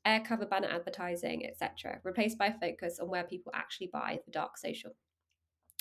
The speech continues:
Number two, the rise of the subject matter expert sitting within the marketing org, such as an interesting role and hire, and I see it as key to scaling the quality and consistency of content that's required to win today in dark social.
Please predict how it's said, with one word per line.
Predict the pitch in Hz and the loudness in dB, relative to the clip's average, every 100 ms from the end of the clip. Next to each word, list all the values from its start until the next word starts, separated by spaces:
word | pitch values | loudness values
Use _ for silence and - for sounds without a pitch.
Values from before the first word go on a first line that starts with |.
| - | 4
Number | 220 214 | 6 6
two, | 233 294 170 - - - - - | 8 8 8 0 -14 -16 -8 4
the | |
rise | 226 277 294 | 12 12 12
of | |
the | 294 | 8
subject | 262 - 226 | 6 6 6
matter | 220 226 | 4 6
expert | - - - 180 - | 4 4 4 4 4
sitting | 220 226 | 2 2
within | 208 196 | 2 2
the | 196 | 2
marketing | 190 190 - 170 - | 2 2 0 -2 4
org, | 165 165 - | 2 2 -4
such | - 220 - | 0 0 2
as | 202 - - _ | -2 -2 -14 _
an | 190 | 2
interesting | 190 226 226 226 226 202 | 6 6 6 2 2 2
role | 190 185 180 | 4 4 2
and | 190 | -2
hire, | - 185 180 175 | -2 0 2 2
and | - 190 | 0 -2
I | |
see | 190 196 | -2 0
it | 180 - | 0 0
as | 170 - | -4 -4
key | - 226 180 | -2 0 0
to | 202 | -4
scaling | - 190 180 | -4 -2 0
the | 175 | -4
quality | 175 190 190 185 | -2 -2 -2 -4
and | 180 | -6
consistency | 180 - 185 - 185 - 185 180 180 - - _ - | -8 -10 -12 -10 -8 -6 -2 -2 -4 -16 -20 _ -14
of | - | 4
content | 247 226 190 | 6 6 4
that's | 170 185 | 4 0
required | 175 185 175 170 | 0 2 2 0
to | 185 | -2
win | 202 185 180 | 2 2 0
today | - 165 165 | -2 0 2
in | 165 | 0
dark | 170 165 - | 0 0 -2
social. | 170 175 - - | -4 -4 -6 -8